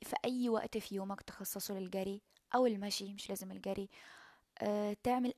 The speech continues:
أي تمارين رياضية، نط الحبل، أي حاجة. آه، اليوجا، برضو سمعت إن اليوجا بتساعد على تصفية الذهن، والمديتيشن بيساعدوا جامد. أنا ما جربتش الصراحة ولا يوجا،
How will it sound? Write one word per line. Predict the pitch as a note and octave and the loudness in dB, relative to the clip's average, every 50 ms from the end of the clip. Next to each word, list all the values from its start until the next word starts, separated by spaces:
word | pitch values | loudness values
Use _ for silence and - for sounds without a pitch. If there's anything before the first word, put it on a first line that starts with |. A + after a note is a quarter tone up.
| - | -2
أي | C4 B3 B3 B3+ B3+ B3 - | -4 -2 0 0 0 0 0
تمارين | G#3+ G3+ G3 G3+ G3+ - G3+ G#3 G#3 G#3+ A3+ - _ - - | -2 -2 -2 -4 -4 -4 -4 -4 -4 -4 -6 -8 _ -6 -4
رياضية، | G3+ G3 G3 G3 G3 G3 G3+ G3 G3 | -2 -2 0 0 0 2 2 0 0
نط | G3 G#3 - - | -2 -4 -4 -4
الحبل، | G3+ G3 - - - G3+ F#3+ G3 F#3+ - - - | -4 -2 -2 -2 -2 -2 -2 -2 -4 -4 -2 -2
أي | B3 B3 B3+ A#3+ | 0 0 0 0
حاجة. | - - G3 G3 F#3+ G3 G3 - - - - - - - - - - - | 0 -2 -2 0 0 0 -2 -2 -6 -14 -16 -16 -16 -18 -20 -20 -12 -4
آه، | - - G3 F#3+ F#3+ G3 G3 - | -2 0 0 2 2 0 0 0
اليوجا، | - G#3 G3+ A3 A3+ G#3+ G#3 G3+ G3 G#3 | 0 2 4 4 4 6 4 2 2 2
برضو | - G#3 G#3 G3 G3+ | 0 -2 -2 -2 -4
سمعت | - - G3+ G#3 - G#3 | -4 -2 -4 -4 -4 -4
إن | G3 G3 | -6 -6
اليوجا | F#3+ G3 G3+ G3+ - G3+ F#3+ G3+ - _ _ _ _ _ - | -4 -4 -4 -2 -2 -4 -4 -4 -8 _ _ _ _ _ -12
بتساعد | G#3+ F#3+ F#3+ - - - G#3+ G#3 G3+ G3+ G3 G3+ G3+ | -8 -8 -6 -2 0 4 6 8 8 8 6 4 2
على | F#3+ F#3+ F#3+ | 0 -2 -2
تصفية | - F#3+ - - - G#3 G3+ - | -4 -4 -4 -2 -2 -4 -4 -2
الذهن، | G#3 G3 F#3 F#3 - G#3 G3 - G3+ G3+ G3 G3 G3 G3 F#3+ F#3+ G3 G#3+ A3 - _ _ _ _ _ _ _ _ - | -4 -4 -4 -6 -10 -8 -2 0 0 0 0 -2 -4 -6 -6 -6 -8 -8 -10 -12 _ _ _ _ _ _ _ _ -4
والمديتيشن | G3 G3 G3 G3 G3+ G3 G3 - G#3 G#3 G#3+ - - G3+ G3 F#3+ F#3 - - - - - - - - - - - _ _ | -4 -2 -2 0 0 0 0 2 2 2 2 2 0 0 -2 -2 -4 -8 -14 -20 -20 -20 -20 -20 -20 -20 -20 -20 _ _
بيساعدوا | G3 F#3+ - A#3 A3 A3+ G#3+ A3 G3+ | -4 0 2 4 4 4 4 4 4
جامد. | G#3+ G#3+ A3 A3+ A#3+ B3 A#3+ - - - - | 4 4 4 4 2 0 0 -4 -10 -6 -4
أنا | - G#3 G#3 | -2 0 0
ما | G3+ | 2
جربتش | G3+ G#3+ G#3 G#3+ G#3+ - - A3 | 2 4 4 4 2 2 -2 -2
الصراحة | G#3 - - G3+ G3+ G3+ - G3 G3 | -2 -2 0 0 0 0 2 2 2
ولا | G3+ G3+ G#3 G#3 | 2 2 2 2
يوجا، | G#3 G#3 G#3 G#3 G#3+ | 2 0 0 0 -4